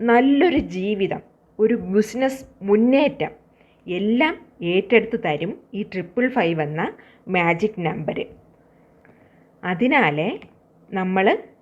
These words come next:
ഈ ചെമ്പരത്തി ഇലയിൽ ദീപം വച്ച് വരാഹി അമ്മയുടെ ഈ മന്ത്രവും ചൊല്ലിയാൽ നമുക്ക് ഇരിക്കുന്ന എല്ലാ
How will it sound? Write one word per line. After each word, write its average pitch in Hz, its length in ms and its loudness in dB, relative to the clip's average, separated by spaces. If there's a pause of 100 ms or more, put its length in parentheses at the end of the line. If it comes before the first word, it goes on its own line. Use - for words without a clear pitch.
ഈ 240 100 -2 (220)
ചെമ്പരത്തി 185 640 0
ഇലയിൽ 151 320 0 (420)
ദീപം 190 400 0 (100)
വച്ച് 170 320 -2 (1200)
വരാഹി 190 720 0
അമ്മയുടെ 170 460 0 (520)
ഈ 254 40 0 (200)
മന്ത്രവും 202 540 4 (160)
ചൊല്ലിയാൽ 160 600 0 (1120)
നമുക്ക് 185 580 0 (720)
ഇരിക്കുന്ന 185 560 -2 (500)
എല്ലാ 185 340 2